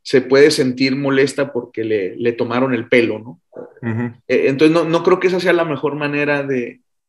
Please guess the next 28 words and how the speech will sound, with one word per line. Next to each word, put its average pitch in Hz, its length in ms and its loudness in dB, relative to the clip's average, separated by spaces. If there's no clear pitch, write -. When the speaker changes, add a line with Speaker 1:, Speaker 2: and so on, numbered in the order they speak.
Speaker 1:
no 175 100 6
lo 196 140 8
Speaker 2:
Sí, 135 100 2
Speaker 1:
sé, 151 80 4
Speaker 2:
ya. 123 260 -4
Speaker 1:
no 156 80 2
lo 175 160 8
sé. 123 300 0
Qui-, 151 140 0
Speaker 2:
Ya, - 60 -10
Speaker 1:
quizá 170 260 2
Speaker 2:
creo 196 80 8
Speaker 1:
lo, - 60 8
Speaker 2:
que 151 80 2
ya 175 40 2
Speaker 1:
quizá 175 160 0
la 175 140 6
Speaker 2:
entendí. 151 120 4
Speaker 1:
gente 127 180 2
no 175 120 2
lo 170 120 4
siente 165 320 -2
así, 143 220 -4
quizás 139 240 -2
soy 147 200 0
yo 135 120 0
nada 123 260 -4
más. - 220 -20